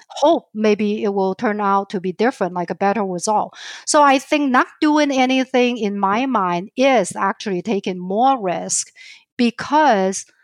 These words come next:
sometime down the road, you may reflect and say, "Why didn't I do anything about it?" Because we don't know how long we're gonna live. And for me, I just question, if I'm not in a happy place, I would ask myself,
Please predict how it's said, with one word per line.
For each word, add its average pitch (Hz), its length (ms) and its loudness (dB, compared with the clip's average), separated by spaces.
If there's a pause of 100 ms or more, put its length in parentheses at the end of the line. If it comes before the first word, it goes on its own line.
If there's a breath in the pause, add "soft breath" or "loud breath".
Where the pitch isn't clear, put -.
sometime 254 840 0
down 226 280 0
the 208 100 -2
road, 202 540 0 (800)
you 226 200 -2
may 226 220 2
reflect 220 560 0
and 208 140 -2
say, 208 140 0
"Why 214 220 2
didn't 214 260 -2
I 196 140 2
do 208 200 -2
anything 202 380 -2
about 175 380 -4
it?" - 220 -16
Because 208 480 0
we 277 120 2
don't 349 240 0
know 247 240 4
how 220 160 2
long 226 240 2
we're 190 140 -4
gonna 196 260 -4
live. 208 460 -2 (380 loud breath)
And 240 200 0
for 254 180 2
me, 254 600 2
I 226 160 2
just 254 440 -2 (280 soft breath)
question, 233 640 0
if 214 240 -2
I'm 220 360 2
not 262 260 2
in 240 100 0
a 226 80 2
happy 233 360 0
place, 202 560 -2 (600)
I 226 180 2
would 220 160 0
ask 226 320 0
myself, 185 640 -4